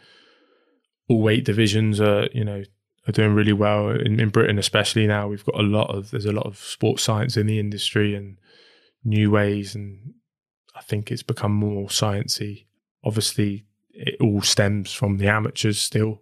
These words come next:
because people start when they're amateurs, and the people in it are usually from working class backgrounds. So it's, it's very rare you get a private school kid going into boxing, but the whole sports science is, is massive now, and it's really important. And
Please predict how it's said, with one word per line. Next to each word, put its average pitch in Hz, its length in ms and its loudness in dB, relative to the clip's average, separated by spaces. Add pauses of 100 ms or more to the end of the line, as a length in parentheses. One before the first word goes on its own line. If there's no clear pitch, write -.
(120)
because 110 280 -6
people 101 320 -8
start 101 320 -4
when 101 80 -8
they're 101 140 -8
amateurs, 107 360 -10
and 98 160 -16 (880)
the 123 80 -10
people 107 300 2
in 107 120 4
it - 80 2
are 104 140 2
usually 104 340 -2
from 104 240 2
working 107 320 2
class 104 240 -2
backgrounds. 104 640 -2
So 98 360 -2 (340)
it's, - 520 -12 (480)
it's 101 100 -16
very 101 220 -2
rare 101 220 0
you 98 160 -4
get 107 300 -8 (720)
a 113 60 -16
private 104 460 0
school 104 260 -2
kid - 380 -10
going 104 240 0
into 104 200 -2
boxing, 113 500 -4 (380)
but - 140 -8
the 104 100 -8
whole 98 180 -12
sports - 320 -10
science - 420 -10
is, 101 300 -14
is 107 160 -14
massive 107 340 -6
now, 101 220 -4
and 101 160 -6
it's - 160 -12
really 104 240 0
important. 113 500 0
And 104 200 -8